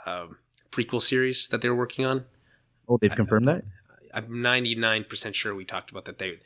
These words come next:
Speaker 2: Cool.
Speaker 1: it's too soon. It has too many of the characters that we kn-, or, already know. Um,
Speaker 2: Yeah.
Speaker 1: I think, I think that's a good call. I, I, I don't know if, if, um,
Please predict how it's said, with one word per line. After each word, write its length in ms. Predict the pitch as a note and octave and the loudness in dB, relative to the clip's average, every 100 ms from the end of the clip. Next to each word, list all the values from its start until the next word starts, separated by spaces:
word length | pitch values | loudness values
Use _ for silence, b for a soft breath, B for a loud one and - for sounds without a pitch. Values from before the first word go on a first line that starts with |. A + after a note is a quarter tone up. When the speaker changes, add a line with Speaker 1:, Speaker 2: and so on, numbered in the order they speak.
| - | 2
Speaker 2:
Cool. 120 | G#2+ | 2
Speaker 1:
it's 160 | - - | 2 2
too 260 | - C#3 | 4 4
soon. 400 | A#2 - A2+ A#2 | 4 4 4 2
It 100 | G#2+ | 2
has 120 | G2+ - | 0 -2
too 140 | A#2 | -2
many 100 | G#2+ | -2
of 40 | |
the 60 | G2+ | -4
characters 420 | - G#2 - G#2+ | -2 -2 -2 -4
that 80 | G#2+ | -4
we 140 | F#2 F#2+ | -4 -6
kn-, 100 | - | -8
or, 280 | F#2 F#2 - - | -8 -10 -10 -4
already 220 | G2 F#2+ | -4 -2
know. 240 | F#2+ F#2+ G#2+ b b b - | -4 -4 -6 b b b -6
Um, 60 | F#2+ F#2 F2+ | 0 2 2
Speaker 2:
Yeah. 100 | F#2+ F2 _ _ _ - - | 0 -2 _ _ _ -20 -6
Speaker 1:
I 100 | C#3 | -2
think, 160 | D3 C#3+ | 0 2
I 40 | |
think 140 | D#3 C#3+ | 0 0
that's 160 | C3+ | -2
a 60 | A#2+ | -4
good 180 | A2+ - | -8 -6
call. 300 | A2 G#2 G2+ | -2 2 2
I, 340 | G2+ G2 G#2+ | 2 -2 -6
I, 160 | G#2+ G2+ | -6 -6
I 40 | A2+ | -6
don't 160 | A#2+ A2 | -4 -4
know 160 | G#2+ | -4
if, 200 | G2 - - b b b | -4 -8 -14 b b b
if, 520 | - G2 F2+ - - | -2 -2 -2 -8 -10
um, 360 | F#2 F2 E2+ D2+ | -10 -10 -12 -16